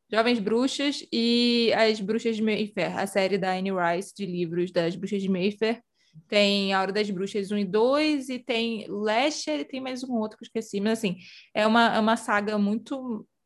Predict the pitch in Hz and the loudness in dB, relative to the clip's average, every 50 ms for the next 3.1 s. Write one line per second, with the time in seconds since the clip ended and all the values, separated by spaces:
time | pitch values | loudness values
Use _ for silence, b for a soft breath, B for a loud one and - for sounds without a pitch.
0 | _ - 220 _ _ _ _ _ - - - 254 - 165 185 175 196 190 - - | _ -20 -20 _ _ _ _ _ -14 -8 -2 0 0 0 2 0 0 -2 -2 -2
1 | - 190 180 180 190 226 233 240 262 247 226 208 - - 208 202 202 202 202 196 | -2 0 2 2 2 2 0 0 -2 -2 -2 -4 -4 -2 0 0 2 2 2 0
2 | 202 185 175 196 208 - 226 202 190 196 196 196 185 190 190 190 196 190 185 170 | 0 0 -2 -4 -4 -2 0 0 0 0 0 0 0 -2 -2 -2 -2 -2 -2 -4
3 | 165 170 | -6 -8